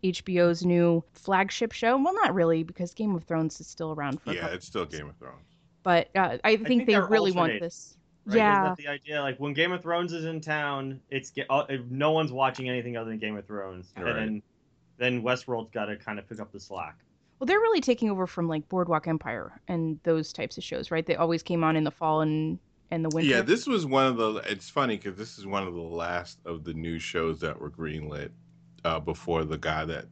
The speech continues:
Speaker 2: that ran this H B O for a while had left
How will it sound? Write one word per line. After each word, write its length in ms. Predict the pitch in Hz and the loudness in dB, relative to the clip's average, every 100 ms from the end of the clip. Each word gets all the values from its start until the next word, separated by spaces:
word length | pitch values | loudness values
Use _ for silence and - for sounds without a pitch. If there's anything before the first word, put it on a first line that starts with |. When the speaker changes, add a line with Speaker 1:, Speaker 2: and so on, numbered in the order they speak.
| - | -16
Speaker 2:
that 180 | 78 76 - - _ 85 | -12 -12 -14 -20 _ -14
ran 500 | 80 85 82 82 80 | -4 -2 0 0 0
this 360 | 78 - - _ - - - | -4 -6 -14 _ -20 -18 -4
H 200 | 90 - | -4 -2
B 80 | 90 | -2
O 60 | 82 | 0
for 140 | 87 | 0
a 60 | 80 | 2
while 280 | 78 80 73 | 2 2 0
had 200 | 76 73 | -6 -8
left 460 | 73 71 - - | -8 -10 -12 -20